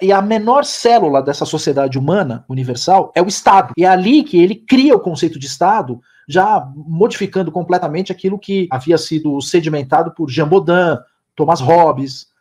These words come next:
Ele cria um conceito de Estado dentro de um conceito universal, global, globalista. E aí ele fala,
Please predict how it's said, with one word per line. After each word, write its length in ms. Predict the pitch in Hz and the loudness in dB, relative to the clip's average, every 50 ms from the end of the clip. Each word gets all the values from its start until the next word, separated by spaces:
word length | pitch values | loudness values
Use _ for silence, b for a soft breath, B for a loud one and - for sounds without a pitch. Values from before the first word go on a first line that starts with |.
| _ _ _ - | _ _ _ -6
Ele 160 | 156 190 202 | -4 -4 -4
cria 340 | - - - 285 294 294 240 | -2 0 2 4 4 4 4
um 80 | 190 | 2
conceito 400 | - 180 170 - - 165 160 147 | 0 -4 -4 -4 -4 -4 -6 -6
de 60 | 131 | -10
Estado 460 | 131 - - 170 185 202 - 127 123 120 b b b b b | -14 -6 -2 0 2 2 2 0 -4 -10 b b b b b
dentro 520 | 151 139 139 143 208 240 302 320 - 214 170 | -18 -6 0 2 2 2 2 0 -2 -4 -2
de 80 | 180 | -2
um 120 | 208 214 214 | -2 -2 0
conceito 760 | - 240 226 196 - - 226 240 262 254 - 285 277 269 - _ | 0 0 0 0 0 0 2 2 2 0 -2 -2 -2 -4 -6 _
universal, 720 | - 240 254 240 277 262 247 - 220 202 208 202 - _ _ - | -6 -4 -2 0 0 0 2 2 2 2 2 0 -4 _ _ -20
global, 500 | 151 139 139 180 226 247 190 196 202 202 | -18 -6 0 0 2 4 4 4 4 4
globalista. 520 | 160 160 180 185 226 208 202 208 202 - b b b | 4 2 2 4 2 0 0 -2 -10 -12 b b b
E 60 | 190 | 0
aí 80 | 214 247 | 0 0
ele 120 | 277 277 | 0 0
fala, 420 | - 233 190 160 139 127 - _ | 2 4 4 4 2 0 -4 _